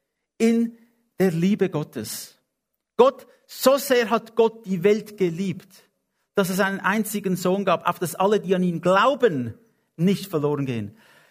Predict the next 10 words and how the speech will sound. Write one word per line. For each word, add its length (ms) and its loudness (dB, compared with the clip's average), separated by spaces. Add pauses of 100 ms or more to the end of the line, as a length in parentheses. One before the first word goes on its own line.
(100)
Der 120 4
Glaube 440 2
muss 240 -2
also 260 0
eingebettet 760 0
sein 320 0
in 180 -2
der 120 0
Liebe 460 0
Gottes. 720 -8